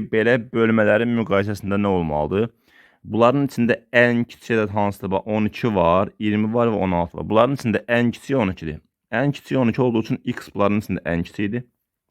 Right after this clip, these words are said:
Daha sonra gələn kiçik on altıdır. Növbəti gəlməlidir Z. Ən böyüyü də iyirmi olduğu üçün bunların içində ən böyüyü olur Y. Və biz bunları artan sırayla x, z və y şəklində düzə bilirik.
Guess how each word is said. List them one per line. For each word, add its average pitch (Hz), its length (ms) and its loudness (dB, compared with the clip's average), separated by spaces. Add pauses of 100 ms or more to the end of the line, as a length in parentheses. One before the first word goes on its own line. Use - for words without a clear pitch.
Daha 139 220 2
sonra 123 220 0
gələn 110 320 0
kiçik - 180 -8
on 101 80 0
altıdır. 92 460 -2 (480)
Növbəti 98 400 0
gəlməlidir 82 560 -2
Z. 117 200 -2 (560)
Ən 113 280 2
böyüyü 101 240 2
də - 0 -
iyirmi 95 280 -2
olduğu 104 280 0
üçün 127 220 -4
bunların 98 340 -4
içində 95 160 -8 (160)
ən 107 260 2
böyüyü 95 160 2
olur 101 240 -2
Y. 90 260 -4 (720)
Və 196 200 0
biz 117 200 0
bunları 107 300 4
artan 107 500 2
sırayla 107 320 -8
x, - 460 -16
z 101 340 -6
və 98 140 -2 (100)
y 107 320 2
şəklində 92 320 -2
düzə 90 240 0 (100)
bilirik. 95 440 0